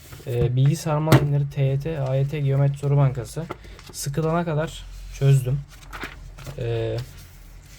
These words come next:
bir yerden sonra sıkıldım zaten. Bura kazanım testi bir,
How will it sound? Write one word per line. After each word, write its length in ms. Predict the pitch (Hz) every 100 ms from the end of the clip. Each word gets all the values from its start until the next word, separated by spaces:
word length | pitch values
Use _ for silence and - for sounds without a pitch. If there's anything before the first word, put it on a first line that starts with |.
| - - - -
bir 40 | 156
yerden 240 | 151 151
sonra 240 | 143 147
sıkıldım 420 | - - 139 139 135
zaten. 360 | 117 107 165 - - - - -
Bura 200 | 160 156
kazanım 380 | 156 147 160 143
testi 400 | 147 139 - 123
bir, 200 | 143